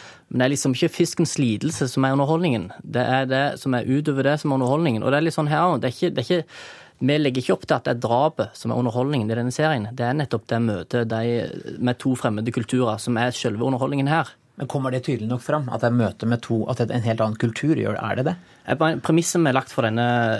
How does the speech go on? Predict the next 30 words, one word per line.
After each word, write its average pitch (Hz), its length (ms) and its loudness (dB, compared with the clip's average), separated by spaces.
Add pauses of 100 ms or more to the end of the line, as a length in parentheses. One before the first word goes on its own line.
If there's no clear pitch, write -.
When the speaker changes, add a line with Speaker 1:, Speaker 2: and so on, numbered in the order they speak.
Speaker 1:
for 120 160 -2
denne 123 160 2
serien 139 320 2
er 113 140 0
jo 120 80 2
at 113 100 -8
de 117 140 0
skal 117 160 0
ut - 80 -2
på - 80 2
en 98 100 -2
roadtrip. 110 640 -2
Altså, 127 160 0
vi 131 80 2
har 135 80 4
møtt 143 320 2
de 147 140 2 (180)
i 120 80 2
deres, 113 480 -2
eh, 113 640 0 (160)
eget 113 240 -2
miljø, 120 300 4 (100)
i 123 160 0
N 120 80 0
R 107 80 -6
K-serien, 120 480 0
eh, 110 320 0
Ut 117 160 -4
i 113 60 0
naturen. 190 400 2